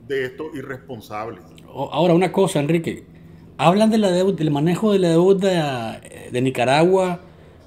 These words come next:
Speaker 2: pues que está, no, no llega al sesenta por ciento del Producto Interno Bruto. O sea, ¿en dónde estamos en ese sentido? ¿Cuánta mentira y cuánta verdad hay en eso?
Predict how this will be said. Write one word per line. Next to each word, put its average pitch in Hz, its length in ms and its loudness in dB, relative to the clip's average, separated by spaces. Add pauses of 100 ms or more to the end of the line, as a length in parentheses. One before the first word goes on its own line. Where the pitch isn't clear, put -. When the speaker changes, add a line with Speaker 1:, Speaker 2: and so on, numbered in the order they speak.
(120)
Speaker 2:
pues 330 180 6
que 220 100 -2
está, 233 680 4
no, 208 160 2
no 208 160 2
llega 214 160 6
al 202 60 2
sesenta 196 380 2
por 165 160 -2
ciento 190 380 0
del 170 140 2
Producto 170 280 2
Interno 160 400 0
Bruto. 220 600 0 (460)
O - 40 -14
sea, - 320 -2
¿en 147 140 0
dónde 202 140 4
estamos 208 380 4
en 196 80 6
ese 190 140 2
sentido? 147 560 2
¿Cuánta 196 300 0
mentira 185 320 0
y - 20 -2
cuánta 170 240 0
verdad 156 240 0
hay 147 120 -4
en 131 80 -4
eso? 117 260 -12